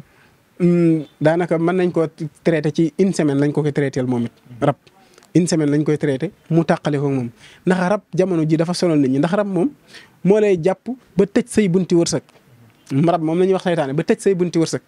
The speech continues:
Speaker 1: ba nga xam ni foo dugg doo, doo, doo fa, doo fa am ndam. Nga xam ni lépp looy def da nga cee, da ngay gis koo xam ni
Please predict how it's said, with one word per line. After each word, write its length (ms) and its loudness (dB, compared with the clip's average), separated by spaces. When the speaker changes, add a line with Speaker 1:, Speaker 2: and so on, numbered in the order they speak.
Speaker 1:
ba 100 2
nga 80 -2
xam 140 -2
ni 100 2
foo 320 0
dugg 360 0
doo, 200 2
doo, 160 0
doo 160 2
fa, 100 -4
doo 160 2
fa 140 -8
am 80 2
ndam. 160 -4
Nga 80 0
xam 160 0
ni 80 2
lépp 300 0
looy 200 2
def 140 -2
da 100 -4
nga 100 -2
cee, 160 0
da 220 -2
ngay 160 2
gis 160 -4
koo 140 0
xam 160 -4
ni 140 -4